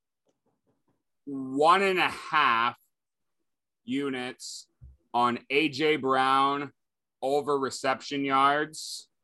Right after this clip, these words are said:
because I think that the Jaguars defense is gonna have a tough time containing him. And then I'm gonna do,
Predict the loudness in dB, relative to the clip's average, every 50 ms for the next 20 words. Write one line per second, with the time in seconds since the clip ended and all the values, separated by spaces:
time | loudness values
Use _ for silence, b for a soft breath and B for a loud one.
0 | _ -20 -20 -20 _ _ _ _ -12 -10 -8 -6 -4 -2 -2 -2 -4 -4 -6 -6
1 | -4 -4 -4 -6 -6 -6 -6 -2 0 0 0 0 -2 -2 -2 -2 -4 -6 -6 -6
2 | -6 -8 -10 -12 -10 -10 -8 -6 -4 -2 -2 -4 -4 -4 -2 -2 -2 -2 -2 -2
3 | -2 -2 -2 -2 -6 -10 -12 -12 -10 -8 -8 -8 -6 -6 -8 -8 -8 -8 -8 -8
4 | -6 -6 -6 -6 -6 -8 -8 -10 _ _ _ _ _ _ _ _ _ _ _ _
5 | _ _ _ _ _ _ _ _ -10 -6 -4 -4 -2 0 0 0 2 0 0 -2
6 | -4 -4 -4 -4 -4 -4 -2 -2 -2 -2 -4 -6 -6 -4 -4 -2 0 0 0 0
7 | 0 0 0 0 -2 -2 -2 -4